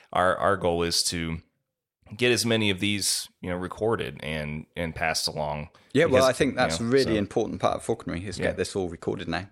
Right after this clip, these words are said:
Speaker 2: 'Cause
Speaker 1: Yeah.
Speaker 2: we've, we've talked about the dangers. Uh,
Speaker 1: Yeah.
Speaker 2: now, I hope it doesn't ever end, but there
Speaker 1: Yeah.
Speaker 2: are dangers, and that's why archives like this,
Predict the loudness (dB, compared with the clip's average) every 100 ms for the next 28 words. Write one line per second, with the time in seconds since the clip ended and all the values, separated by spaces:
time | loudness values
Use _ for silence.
0 | _ -2 0 0 -2 -2 -2 2 2 2
1 | 2 2 4 2 2 -2 -2 -4 -8 -2
2 | 0 0 -2 0 2 2 0 0 -2 -2
3 | -4 -8 -14 _ _ -6 -4 0 -2 -2
4 | -6 _ -4 -4 -4 -16 -20 -10 0 2
5 | 2 2 2 0 -2 -4 -4 -4 -2 -2
6 | -2 -4 -20 -20 -20 _ _ _ _ _
7 | 0 2 2 0 0 0 -2 -2 -4 -4
8 | -6 -8